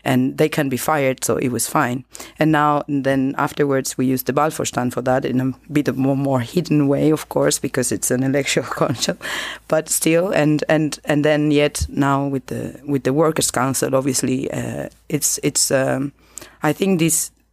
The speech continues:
this, this focus on, on, on using these structures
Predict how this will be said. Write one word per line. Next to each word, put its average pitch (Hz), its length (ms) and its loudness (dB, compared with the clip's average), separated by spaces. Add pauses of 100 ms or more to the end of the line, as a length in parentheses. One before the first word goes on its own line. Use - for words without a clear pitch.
this, 147 400 0
this 160 220 -2
focus 156 440 0
on, 123 240 2
on, 135 260 -2
on 131 180 2
using 151 340 4
these 131 160 0
structures - 720 -2